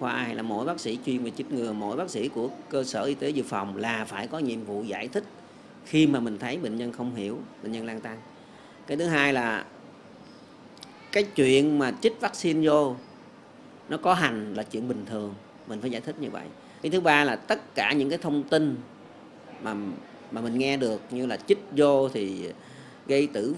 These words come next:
vong hay là chích vô thì gây sốc á, thì cái đó là cái chuyện cá thể.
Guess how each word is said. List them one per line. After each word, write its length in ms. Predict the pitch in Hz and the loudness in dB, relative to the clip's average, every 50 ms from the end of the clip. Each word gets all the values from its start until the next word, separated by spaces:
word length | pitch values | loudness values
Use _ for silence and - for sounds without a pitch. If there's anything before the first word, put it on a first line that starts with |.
| 185 | 0
vong 320 | 190 151 147 147 151 143 143 | 2 4 4 4 4 2 0
hay 100 | 139 123 | 0 -2
là 80 | 107 101 - - - | -4 -6 -10 -8 -4
chích 120 | - 190 190 - - - | -2 -2 -2 -4 -6 -2
vô 220 | 139 139 139 131 | 0 0 0 0
thì 140 | 120 107 104 | -2 -2 -2
gây 200 | 101 120 127 127 | 0 0 -2 0
sốc 280 | 127 - 220 - - | 0 0 0 0 0
á, 140 | 311 269 - - - - - - - - - - - - - - - | -4 -6 -6 -8 -14 -20 -20 -20 -20 -20 -20 -20 -20 -20 -18 -12 -8
thì 120 | 104 98 | -8 -6
cái 140 | 98 123 123 | -4 -2 0
đó 120 | 127 143 | 0 0
là 120 | 165 165 117 | 0 0 -2
cái 120 | - 131 | -4 -6
chuyện 260 | 127 - 95 101 110 | -6 -4 -6 -4 -4
cá 220 | - 143 147 175 180 | -4 -4 -4 -4 -4
thể. 280 | - 131 92 90 107 | -6 -6 -8 -8 -10